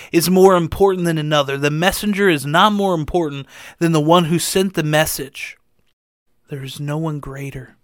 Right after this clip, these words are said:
than each other in the, in the kingdom of God. We are all equal. And with the washing of saints' feet, ordained by Jesus while he was on earth,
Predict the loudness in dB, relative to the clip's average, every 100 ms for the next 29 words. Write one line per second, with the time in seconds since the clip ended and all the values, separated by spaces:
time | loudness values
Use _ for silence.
0 | _ -20 -14 -12 -10 -8 -6 -8 -10 -12
1 | -14 -18 _ _ -20 _ -14 -12 -12 -10
2 | -10 -10 -12 -14 -12 -10 -12 -16 _ _
3 | _ _ _ _ _ -8 -6 -6 -6 -8
4 | -18 -20 -20 -20 _ _ _ _ _ _
5 | -12 -6 -4 -4 -6 -6 -6 -6 -8 -8
6 | -10 -10 -10 -12 -14 -16 -16 -20 -20 _
7 | _ _ _ -8 -8 -4 -2 0 0 -2
8 | -4 -6 -6 -6 -8 -10 -8 -8 -6 -8
9 | -8 -8 -10 -10 -14